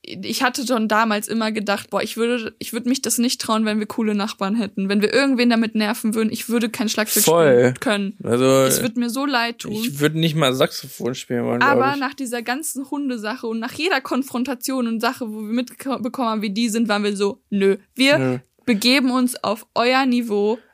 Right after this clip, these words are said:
Speaker 2: Ja, wir wollen's ja auch lernen.
Speaker 1: Ja, wir
Speaker 2: Es
Speaker 1: wollen
Speaker 2: ist
Speaker 1: auch
Speaker 2: ja
Speaker 1: sch-,
Speaker 2: nicht
Speaker 1: ja,
Speaker 2: mal das.
Speaker 1: wir haben
Speaker 2: Es
Speaker 1: das
Speaker 2: ist ja
Speaker 1: auch aus Spaß gemacht.
Speaker 2: Ja.
Speaker 1: Das war so ein kleiner, netter Side-
Speaker 2: Effekt, ja.
Speaker 1: Effekt. Und wir waren so, ja, ne, wenn ihr hier gerne wohnen bleiben wollt, neben den Nachbarn, die ihr absolut hasst,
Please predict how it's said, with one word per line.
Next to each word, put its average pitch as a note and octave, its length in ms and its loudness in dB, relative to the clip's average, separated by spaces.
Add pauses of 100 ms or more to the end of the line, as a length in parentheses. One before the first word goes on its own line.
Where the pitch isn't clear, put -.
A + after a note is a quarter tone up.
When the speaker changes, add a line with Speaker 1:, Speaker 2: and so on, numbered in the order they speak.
(360)
Speaker 2:
Ja, D3+ 200 4
wir D#3+ 140 6
wollen's D#3+ 400 4
ja A#2+ 100 4
auch A2+ 160 -2
lernen. A#2 300 2
Speaker 1:
Ja, A3+ 280 0
wir A3+ 160 2
Speaker 2:
Es G#3+ 60 0
Speaker 1:
wollen D#4 220 6
Speaker 2:
ist E4+ 80 6
Speaker 1:
auch - 80 2
Speaker 2:
ja C#4+ 80 6
Speaker 1:
sch-, D4 80 2
Speaker 2:
nicht F4+ 180 2
Speaker 1:
ja, G4 60 2
Speaker 2:
mal E4 100 0
das. E4+ 280 2
Speaker 1:
wir A#3+ 80 2
haben C4 80 0
Speaker 2:
Es E4+ 60 -2
Speaker 1:
das E4+ 100 2
Speaker 2:
ist F4+ 60 -2
ja G3+ 220 2
Speaker 1:
auch F3+ 80 -6
aus C#4 180 -4
Spaß - 440 -8
gemacht. F4+ 260 -6
Speaker 2:
Ja. - 60 -6
Speaker 1:
Das C#4+ 200 -2
war C#4 160 -4
so C4+ 100 -8
ein C4+ 120 -6
kleiner, C4 560 -6
netter B3 560 -6
Side- - 460 -6 (300)
Speaker 2:
Effekt, - 520 -2
ja. C#3+ 80 0
Speaker 1:
Effekt. - 500 -2 (420)
Und C4+ 120 -2
wir C#4 140 0
waren C#4+ 180 0
so, C#4+ 100 -2
ja, A3+ 260 4 (220)
ne, C4 180 0 (180)
wenn B3 200 0
ihr C4 360 2 (240)
hier B3+ 220 -2
gerne A#3 400 0
wohnen D#4 260 -4
bleiben E4 380 0
wollt, D4+ 200 0
neben C#4 320 -2
den C4+ 180 0
Nachbarn, C4 360 0
die B3 100 0
ihr - 140 -2
absolut - 600 -4
hasst, - 380 -2